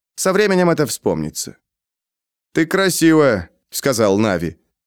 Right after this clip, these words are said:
Дороти годилась ему в матери, потому он сразу устыдился своего порыва и добавил:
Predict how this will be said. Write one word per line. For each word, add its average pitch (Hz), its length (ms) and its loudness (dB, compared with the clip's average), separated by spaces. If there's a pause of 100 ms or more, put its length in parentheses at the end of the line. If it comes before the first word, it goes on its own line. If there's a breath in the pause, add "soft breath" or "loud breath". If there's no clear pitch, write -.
(220)
Дороти 147 460 2
годилась 135 500 0
ему 143 200 2
в 139 40 0
матери, 127 460 0
потому 151 340 0
он 156 160 2
сразу 143 360 0
устыдился 139 540 0
своего 113 320 0
порыва 139 340 2
и 131 100 2
добавил: 117 500 0